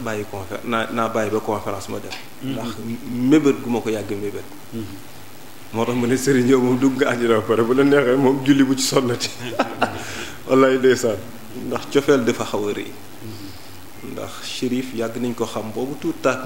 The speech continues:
Speaker 1: lañ. Waaye jeex gu mu jeex ci góor gi dafa, dafa néew ku jeex noonu ci góor gi.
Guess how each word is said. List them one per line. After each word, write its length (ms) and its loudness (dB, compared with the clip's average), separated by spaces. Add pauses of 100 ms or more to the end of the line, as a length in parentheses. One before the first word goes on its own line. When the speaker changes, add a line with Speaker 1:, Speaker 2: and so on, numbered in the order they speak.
Speaker 1:
lañ. 160 0 (1600)
Waaye 500 2 (1300)
jeex 380 2
gu 80 0
mu 200 2
jeex 320 0
ci 220 -8
góor 260 2
gi 140 -6
dafa, 280 -4 (260)
dafa 260 -4
néew 480 4 (100)
ku 160 0
jeex 280 -2
noonu 260 -6
ci 80 -6
góor 240 -6 (100)
gi. 60 -10